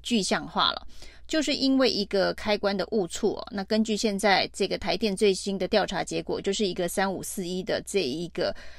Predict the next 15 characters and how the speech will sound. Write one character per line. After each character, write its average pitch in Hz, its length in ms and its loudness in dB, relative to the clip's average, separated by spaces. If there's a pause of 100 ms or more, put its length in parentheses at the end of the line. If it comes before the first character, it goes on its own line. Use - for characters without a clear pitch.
(140)
开 233 200 2
关， 240 200 6 (380)
因 233 80 0
为 220 140 4
绝 202 240 6
缘 208 200 6
体 165 460 -2
没 185 200 -2
有 185 120 2
完 165 240 2
全 180 260 -4
填 180 220 -4
充 208 240 0
完 180 220 2
毕， 233 200 0